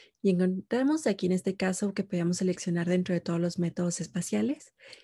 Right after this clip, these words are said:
y se seleccionó el método del máximo simple. Después se hace, hace, se obtiene la transformada, con la transformada inversa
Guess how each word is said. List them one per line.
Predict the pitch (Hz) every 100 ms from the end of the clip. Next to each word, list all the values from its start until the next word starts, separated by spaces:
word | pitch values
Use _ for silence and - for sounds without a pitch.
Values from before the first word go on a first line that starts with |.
| -
y | 269
se | 294
seleccionó | 294 269 262 269 208 202
el | 208
método | 180 - 185
del | 180
máximo | 160 156 - 156 165
simple. | 254 262 254 - _ _ _ _ _ _ _ _ _ _ _ _ _
Después | - 185 - 185 180
se | 190
hace, | 180 214 _
hace, | 190 185 185
se | 180 180
obtiene | - 170 180
la | 185 180 175 170 170 160 - - -
transformada, | 190 - 170 170 175 175
con | - 185
la |
transformada | 170 175 - 170 175
inversa | 175 185 240 - 311